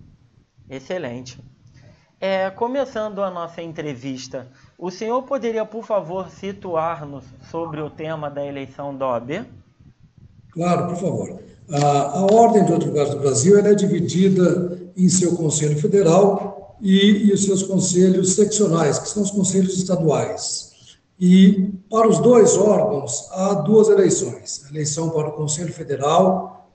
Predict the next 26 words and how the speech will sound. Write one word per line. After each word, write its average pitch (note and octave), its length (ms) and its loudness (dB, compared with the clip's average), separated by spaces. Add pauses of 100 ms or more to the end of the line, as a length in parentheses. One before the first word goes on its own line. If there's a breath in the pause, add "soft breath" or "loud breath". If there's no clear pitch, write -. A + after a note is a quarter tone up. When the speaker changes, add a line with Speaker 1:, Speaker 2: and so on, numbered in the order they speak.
(140)
Speaker 2:
da C#3 80 -12
Ordem D#3 420 2
dos D3 120 -6
Advogados - 380 -10
do D#3+ 60 -14
Brasil A3 400 6
e G#3+ 80 8
a - 40 10
eleição F#3+ 440 4
para F#3+ 160 0
os F#3 80 0
conselhos E3+ 460 -6
seccionais. - 920 -10 (360 soft breath)
Naquela G3+ 460 4
primeira, G#3+ 760 6 (320)
eh, D#3+ 1000 -2
elege-se F#3 560 0
o D#3 40 -2
presidente G3+ 640 0
e A3 40 -2
depois G3 420 2
a G3 60 0
diretoria F#3 580 2
do E3+ 140 2
Conselho D3+ 360 -6
Federal, F#3+ 760 -2